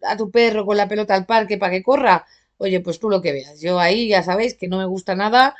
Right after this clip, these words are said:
pero que, bueno, es tu perro, es tu vida y vale. Pero que no haya más perros.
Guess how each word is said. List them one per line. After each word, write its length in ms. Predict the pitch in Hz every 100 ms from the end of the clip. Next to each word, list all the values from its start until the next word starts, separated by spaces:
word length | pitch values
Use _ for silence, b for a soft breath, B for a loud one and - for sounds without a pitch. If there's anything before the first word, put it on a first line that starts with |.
| B B _ -
pero 300 | 202 196 185
que, 220 | 185 185
bueno, 160 | 190
es 80 | 165
tu 120 | -
perro, 260 | - 160 151
es 80 | -
tu 120 | 196
vida 360 | 220 240 277 233
y 320 | 185 175 170
vale. 340 | 170 160 131 - B _ _ -
Pero 240 | 240 226
que 140 | 226
no 260 | 220 240 220
haya 240 | 180 165
más 240 | 139 139 -
perros. 460 | - 156 - _